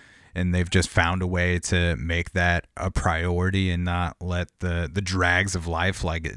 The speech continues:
dim them to the point where they have no desire or energy to kinda create. It's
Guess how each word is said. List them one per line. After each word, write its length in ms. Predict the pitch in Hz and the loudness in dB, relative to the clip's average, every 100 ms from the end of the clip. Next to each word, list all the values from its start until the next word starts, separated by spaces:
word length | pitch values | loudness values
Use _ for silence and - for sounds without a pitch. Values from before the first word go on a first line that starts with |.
| 92 | -6
dim 260 | - 92 95 | -2 2 2
them 220 | 92 90 | 2 2
to 120 | - | 0
the 100 | 92 | 0
point 340 | 87 98 92 76 | 0 0 0 0
where 160 | 90 | -2
they 180 | 87 90 | 0 2
have 160 | 87 87 | 2 2
no 280 | 90 87 90 | 0 0 0
desire 600 | 87 87 80 85 85 85 | -2 0 2 4 2 2
or 220 | 80 80 - _ | 0 -2 -6 _
energy 580 | - 90 92 87 92 92 | -4 -2 -2 2 2 2
to 340 | 87 95 87 85 - - - - | 2 2 2 0 -6 -20 -20 -4
kinda 300 | - 92 92 | 0 0 0
create. 500 | - 98 87 92 98 | -2 0 4 4 2
It's 340 | 85 82 - | -2 -4 -6